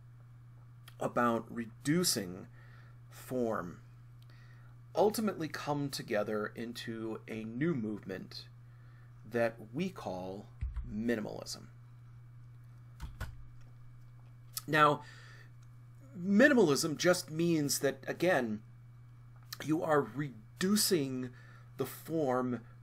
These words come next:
to the most minimal extent. So again, very much like what Kazimir Malevich was trying to do in his suprematism, move it to the zeroth degree. What's interesting is almost all of the minimalists hate the, the term minimalism.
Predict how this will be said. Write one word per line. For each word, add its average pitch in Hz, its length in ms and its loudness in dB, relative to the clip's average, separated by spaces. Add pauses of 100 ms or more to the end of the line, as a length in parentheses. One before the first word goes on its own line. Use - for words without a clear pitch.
(100)
to 165 260 0
the 147 140 2
most 135 480 0
minimal 123 720 0
extent. - 720 -6 (560)
So 120 160 -4
again, 127 340 -2
very 143 220 0
much 139 260 2
like 117 240 0
what 110 200 -4
Kazimir 120 380 4
Malevich 113 420 2
was 101 100 -12
trying 101 200 -6
to 98 60 -8
do 101 100 -6
in 98 60 -8
his 90 120 -8
suprematism, 104 760 -6 (320)
move 131 240 2
it - 160 -4
to 120 140 -4
the 110 120 -6
zeroth 107 800 0
degree. 98 400 -8 (1400)
What's 185 180 2
interesting 247 340 0
is 160 100 0 (100)
almost 196 420 6 (100)
all 160 240 10
of 160 60 2
the 147 80 2
minimalists 135 480 2
hate 139 260 -4
the, 123 100 -4
the 107 100 -8
term 214 340 12
minimalism. 202 560 12